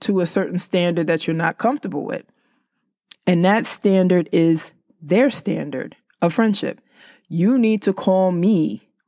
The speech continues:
all the time, not the other way around. You need to make sure how I'm doing, but I'm not gonna do that for you.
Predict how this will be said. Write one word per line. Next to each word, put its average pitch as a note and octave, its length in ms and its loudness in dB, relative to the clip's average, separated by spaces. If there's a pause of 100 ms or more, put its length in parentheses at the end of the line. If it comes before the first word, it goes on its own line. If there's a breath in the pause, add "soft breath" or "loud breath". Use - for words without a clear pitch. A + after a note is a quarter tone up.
all E3 160 2
the D3+ 80 -2
time, C3+ 360 -6 (220)
not D#3+ 280 -8
the D#3 120 2
other D#3 120 0
way D#3+ 140 0
around. C3+ 280 -4 (960)
You G3 280 2
need G#3 240 2
to G#3 100 0
make F#3 200 2
sure E3+ 240 2
how E3 320 0
I'm A3+ 340 2
doing, - 400 -2 (340)
but E3+ 200 2
I'm E3 120 4
not D#3+ 160 2
gonna D3+ 180 0
do D3+ 160 2
that B2+ 160 -2
for - 100 -6
you. B2 280 -4